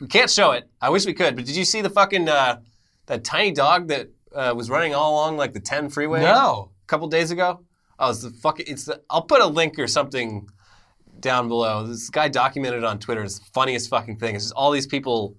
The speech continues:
Speaker 1: on the ten being like, "What do we do?" And this tiny-ass dog is running for miles down the ten.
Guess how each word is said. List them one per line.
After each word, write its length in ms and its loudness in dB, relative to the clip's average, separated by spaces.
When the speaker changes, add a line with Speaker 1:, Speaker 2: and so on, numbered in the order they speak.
Speaker 1:
on 100 -4
the 60 -4
ten 340 -4
being 160 -6
like, 200 -4
"What 200 -8
do 60 -2
we 100 2
do?" 380 4
And 80 -4
this 140 -2
tiny-ass 560 4
dog 320 6
is 100 -4
running 240 2
for 160 -4
miles 680 2
down 240 0
the 60 -8
ten. 380 -4